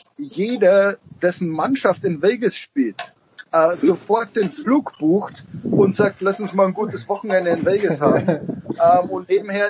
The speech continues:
Speaker 1: nebenher schauen wir dann, also Colorado, Denver ist jetzt auch nicht so weit, das ist, glaub ich, ein vierzig Minuten Flug, ähm, schauen wir unsere Stadt an. Ich weiß von meinem, von, von Kumpels von mir, wenn's heißt, Steelers spielen in Vegas,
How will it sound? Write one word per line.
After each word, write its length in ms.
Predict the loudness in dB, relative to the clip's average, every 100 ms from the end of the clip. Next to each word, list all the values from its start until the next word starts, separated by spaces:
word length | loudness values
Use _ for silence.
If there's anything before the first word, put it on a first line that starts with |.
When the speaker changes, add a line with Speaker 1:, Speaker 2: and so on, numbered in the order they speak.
| 0
Speaker 1:
nebenher 360 | -2 2 -2
schauen 240 | 2 0 2
wir 100 | 2
dann, 200 | 2 2
also 160 | -8
Colorado, 680 | -4 0 0 0 0 2 0 -2 -4
Denver 380 | -2 2 2 2
ist 120 | -4
jetzt 200 | -8 -8
auch 60 | -10
nicht 140 | -4
so 100 | -2 0
weit, 280 | 0 0 -4 -14
das 160 | -14 -12
ist, 160 | -2
glaub 120 | 0
ich, 60 | 0
ein 40 |
vierzig 280 | 0 -4 -4
Minuten 340 | -6 -6 -6 -10
Flug, 420 | -4 -4 -4 -14 _ _ 2
ähm, 360 | 4 4 0 -10 -4
schauen 240 | 0 2
wir 80 | 0
unsere 400 | -2 0 0 0
Stadt 320 | 0 -2 2
an. 120 | 0 0
Ich 120 | -2
weiß 260 | 0 0 -2
von 120 | -2
meinem, 400 | 2 2 2 -4
von, 260 | _ -10 -4
von 200 | -2 0
Kumpels 400 | 2 0 0 -4
von 160 | 0
mir, 340 | 2 4 2 -2 -8 -8 -8
wenn's 460 | 0 2 2 0 0
heißt, 540 | 4 4 2 -8 -16
Steelers 460 | -8 0 4 4 2
spielen 320 | -2 -2 -2
in 160 | -2 0
Vegas, 580 | 0 2 0 0 -8